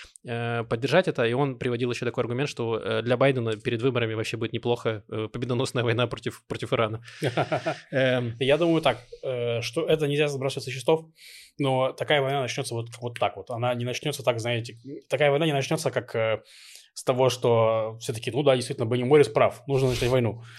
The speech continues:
Speaker 2: Нет, это тоже будет шесть утра, типа, что-нибудь израильские самолёты прилетели, что-нибудь там взорвали. То есть, ну, так это будет. Ну, чё, всё, всё может быть.
Speaker 1: Ну, э, я к тому, что я сначала такой, эм:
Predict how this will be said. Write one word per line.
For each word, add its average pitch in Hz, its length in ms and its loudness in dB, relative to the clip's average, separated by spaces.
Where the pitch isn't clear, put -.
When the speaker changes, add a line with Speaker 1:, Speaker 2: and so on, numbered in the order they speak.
Speaker 2:
Нет, 233 200 6
это 202 120 -2
тоже 214 200 8
будет 202 180 10
шесть 214 200 6
утра, 190 260 6
типа, 165 420 6
что-нибудь 156 220 0
израильские 160 360 2
самолёты 151 380 4
прилетели, 143 360 2
что-нибудь 143 180 -4
там 147 80 2
взорвали. 131 400 4
То 120 100 -6
есть, 117 140 -10
ну, 143 80 -8
так - 160 2
это - 120 -8
будет. 104 220 -10
Ну, 139 260 -10
чё, 143 120 -6
всё, 165 200 2
всё 160 160 4
может 127 180 2
быть. 110 80 2
Speaker 1:
Ну, 196 180 8
э, 180 120 0
я 185 220 4
к - 80 -10
тому, 196 180 6
что 196 120 4
я 160 80 10
сначала 165 300 4
такой, 143 420 2
эм: 131 480 2